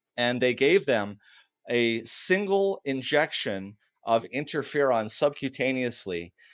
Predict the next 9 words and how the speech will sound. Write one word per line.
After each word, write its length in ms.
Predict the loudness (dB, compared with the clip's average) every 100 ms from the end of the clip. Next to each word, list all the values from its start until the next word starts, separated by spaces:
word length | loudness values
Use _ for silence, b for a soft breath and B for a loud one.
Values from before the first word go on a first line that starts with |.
| b _ -4
And 160 | 0
what 140 | 2 4
they 140 | 2
found 400 | 2 0 0 -2
was 160 | -4 2
that 280 | 2 2 0
this 280 | 0 2
reduced 680 | 0 -2 0 2 2 -2 -10 -6
the 400 | -2 0 0